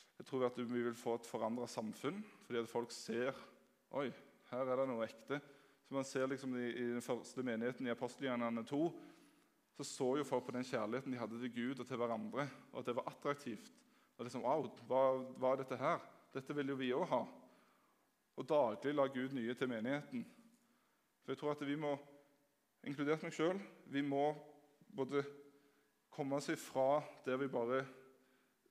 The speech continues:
tror på, vi tror på Bibelen, vi, vi har hørt ordet hundre ganger, vi tar det til oss og tenker at dette er flotte, fine ord, men det å ta det fra ord over i handling, jeg tror at hvis vi gjør det,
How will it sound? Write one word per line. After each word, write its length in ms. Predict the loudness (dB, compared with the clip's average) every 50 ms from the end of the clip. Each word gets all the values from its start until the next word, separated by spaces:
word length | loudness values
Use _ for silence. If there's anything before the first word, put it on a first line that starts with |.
| _ -16
tror 400 | -8 -4 -2 0 0 0 0 -2 -4 -8 -16 -20 -16 -4 -2
på, 140 | -2 -2 0
vi 160 | -2 -4 -4
tror 160 | -2 -2 -2 0 0
på 80 | 0
Bibelen, 540 | 0 2 0 0 0 -2 -4 -4 -2 -2 -2 0
vi, 240 | 0 0 0 0
vi 160 | -2 0 0 -2
har 80 | 0 2 0
hørt 160 | 0 0 -4 -4 -2
ordet 300 | -2 0 0 0 0 0
hundre 180 | 0 0 0
ganger, 400 | 0 0 0 0 0 0 0 -2 -6 -12 -20 -20 -20 -10 -6
vi 160 | -6 -6 -4
tar 240 | 2 4 4 4 4
det 140 | 2 0 0
til 160 | 2 4 4
oss 300 | 4 2 0 -8 -12 -16 -18 -20 -20 -20 -20 _ _ _ _ _
og 220 | -4 -2 0 0 0
tenker 240 | 0 -2 -2 0 0
at 60 | -2
dette 160 | -2 -2 -2
er 60 | -2 -2
flotte, 260 | -2 -4 -4 -4 -4
fine 240 | -2 0 0 2 2
ord, 300 | 2 2 2 0 -2 -8 -14 -18 -20 -20 -20 -20 _ _ _ _ _ _ _
men 160 | -6 -2 2
det 140 | 4 4 4
å 80 | 2 0 -6 -12 -6
ta 160 | 2 2 4
det 140 | 4 4 2
fra 220 | 0 2 2 2 2
ord 380 | 2 2 4 4 4 2 2 -2 -10 -16 -18 -20 -20 -20 _ _
over 300 | -2 0 2 2 4 2
i 60 | 4 2
handling, 400 | 2 0 0 0 0 0 0 0 -4 -10 -18 -20 -20 -20 _ _ _ _ _ _ _ _ _ _ _ _ _ -8
jeg 100 | -6 -4
tror 140 | 0 -2 -2
at 80 | 0 -2
hvis 140 | -6 -4 -2
vi 60 | 2 2
gjør 140 | 2 4 4
det, 120 | 2 2